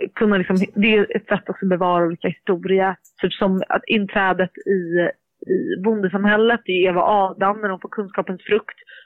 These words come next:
och blir förvisade från Edens lustgård, som är, liksom, att de springer nakna och jagar samlar. Eh, eller, liksom, Noas ark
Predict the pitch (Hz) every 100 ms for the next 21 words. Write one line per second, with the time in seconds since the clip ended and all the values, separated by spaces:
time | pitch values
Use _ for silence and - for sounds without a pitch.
0 | - 185 196 214 196 233 220 - 180 -
1 | 208 214 208 196 196 220 - - 214 196
2 | 202 190 180 185 180 185 185 - - _
3 | _ 208 202 202 202 190 - 196 196 196
4 | 196 196 208 190 190 190 214 _ _ _
5 | _ 196 185 - 220 214 202 208 196 196
6 | - 220 226 202 190 - 220 233 233 233